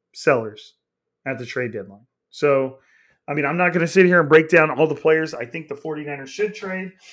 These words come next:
or could trade. Uh, you know, they only have less than twenty-four hours to do it, but that just seems like something the forty-niners might start exploring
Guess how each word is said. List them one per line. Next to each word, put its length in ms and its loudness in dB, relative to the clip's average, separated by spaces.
or 320 -2
could 240 0
trade. 440 -6
Uh, 140 -8
you 100 -8
know, 100 -8
they 120 -2
only 220 -2
have 280 -2
less 260 0
than 340 -6
twenty-four 440 -4
hours 280 -8
to 100 -16
do 200 -4
it, 200 -4
but 220 0
that 200 2
just 240 -12
seems 320 -10
like 180 -8
something 440 -10
the 80 -10
forty-niners 600 -6
might 260 -8
start 280 -6
exploring 640 -8